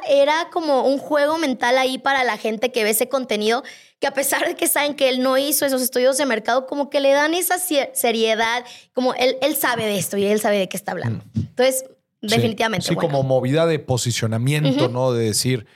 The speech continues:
Speaker 2: sí, y ni siquiera lo tuviste que trabajar, nada más te lo aventaste, lo leíste, lo analizaste y diste tu, diste tu, tu punto de vista. Oye, eh, ¿sabes otra cosa que a mí me gusta mucho? Eh,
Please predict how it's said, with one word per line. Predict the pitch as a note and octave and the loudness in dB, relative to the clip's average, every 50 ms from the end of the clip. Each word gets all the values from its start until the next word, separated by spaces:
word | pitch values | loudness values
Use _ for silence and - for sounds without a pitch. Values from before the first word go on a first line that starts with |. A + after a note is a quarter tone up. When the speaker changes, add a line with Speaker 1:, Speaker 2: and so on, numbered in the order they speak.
| _ _ _ _ - | _ _ _ _ -6
Speaker 2:
sí, | - - C4+ D#4 D#4 - | -4 -2 -2 -2 -2 -2
y | F#3+ F#3 | -2 0
ni | F3 F#3+ F#3+ F#3+ | 0 0 0 0
siquiera | E3+ F#3 G3 E3 - A#3+ C4 C#4 | 0 -2 -2 -2 -2 -2 -2 0
lo | C#4+ C#4 G#3+ | 0 -2 -2
tuviste | F3 A3+ A#3+ B3 - C4 | -2 -2 -2 -2 -2 -2
que | A3+ G#3+ | -4 -2
trabajar, | - G3+ F#3+ F#3 F3 A3 C4+ C#4+ A#3+ | -2 0 0 0 0 -2 -2 -2 -4
nada | G#3 E3+ D3+ D3+ D3 | -4 -4 -4 -4 -4
más | C#3+ D#3+ F3 G3+ F#3+ - - - - - - | -4 -2 -4 -4 -4 -8 -12 -14 -12 -10 -6
te | - C3 B2 | -2 -2 0
lo | A#2 | 0
aventaste, | A2 G#2 A2 B2 - G#3 G3+ - G3+ | 0 -2 -2 -2 -4 -4 -4 -2 -2
lo | E3+ C3+ | -2 -2
leíste, | A#2+ B2 D#3 F3+ - - E3+ | 0 0 -2 -2 -2 -2 -2
lo | D3+ C#3 | 0 0
analizaste | A#2+ A#2 A2+ A2+ A#2 - G#3 G#3+ - - G#3 | -2 -2 -4 -6 -4 -4 -4 -4 -6 -6 -4
y | |
diste | E3+ D3+ D3 C3+ - - D3+ | -4 -4 -4 -6 -6 -8 -10
tu, | C#3 - D3 B2+ A#2 G#2 G2+ - _ _ - | -10 -8 -8 -10 -10 -10 -14 -18 _ _ -6
diste | B2 B2 - - D3+ | -6 -4 -2 -4 -4
tu, | C3+ - B2+ A#2 G#2+ G2+ - - | -4 -4 -4 -4 -4 -4 -8 -10
tu | - A#2 G2+ | -12 -10 -6
punto | - B2+ B2 A#2 - | -4 -4 -4 -2 0
de | B2+ A#2+ | -2 -2
vista. | G#2+ G2+ - - G2 - _ _ _ - - - - - _ _ _ _ | -2 -4 -6 -8 -10 -12 _ _ _ -20 -20 -20 -20 -20 _ _ _ _
Oye, | - D3+ F3 F#3+ F#3+ G3 F#3 - - _ _ _ _ _ _ _ _ _ - | -4 -4 -2 0 0 -2 -2 -4 -8 _ _ _ _ _ _ _ _ _ -2
eh, | F3+ F3+ F#3 F#3 | 0 2 2 2
¿sabes | F3 - A#3+ B3+ C4 - | 2 0 -2 -2 -4 -6
otra | B3 - C#4+ | -6 -6 -6
cosa | A#3+ C4 B3+ | -4 -4 -2
que | - | -2
a | A#3 | -2
mí | G3+ G3 | -2 -2
me | G3 A3+ | -2 -2
gusta | G3+ G#3 G3+ - - | -2 -2 -2 -2 -2
mucho? | G3+ F#3+ F#3 D3+ - - B2 A2+ - _ _ _ _ _ - | -2 0 -2 -2 -2 -2 -4 -4 -6 _ _ _ _ _ -6
Eh, | D#3 D3+ D3+ C#3+ C#3+ C#3+ C#3+ C#3+ C#3+ | -4 -2 0 0 0 0 0 0 -2